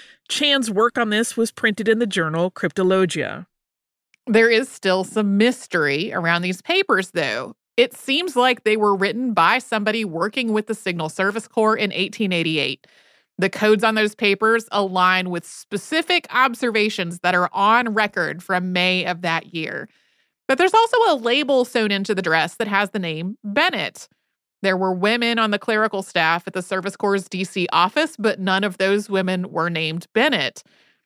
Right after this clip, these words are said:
Speaker 2: There was a man named Maitland Bennett, and it's possible that his wife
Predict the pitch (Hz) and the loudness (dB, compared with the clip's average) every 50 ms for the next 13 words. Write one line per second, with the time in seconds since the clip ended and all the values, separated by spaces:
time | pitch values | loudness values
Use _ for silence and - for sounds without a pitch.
0 | _ _ - 185 185 170 175 190 190 196 214 190 196 185 196 214 262 294 269 240 | _ _ -2 0 0 2 2 2 2 2 0 0 0 0 0 2 2 2 2 0
1 | 240 262 311 302 - - 190 190 185 185 180 175 190 254 330 311 - 285 277 247 | -2 -2 -6 -8 -8 -4 -2 -2 0 -2 -2 0 0 0 0 0 -2 -2 -2 0
2 | 220 196 170 165 156 156 165 190 185 - - 196 190 185 - - - - - - | 0 0 0 0 -2 0 -2 -2 -4 -4 -4 -4 -2 -2 -4 -6 -10 -16 -14 -12
3 | - - - 339 370 427 440 - - 311 240 233 220 214 202 - - 190 196 247 | -12 -4 0 2 2 2 2 0 -4 -2 0 0 0 0 0 -2 -2 -2 -2 -2
4 | 254 233 214 214 196 190 208 214 254 247 196 147 139 160 - | -2 -2 -2 -6 -4 -2 0 2 2 2 2 0 -2 -6 -10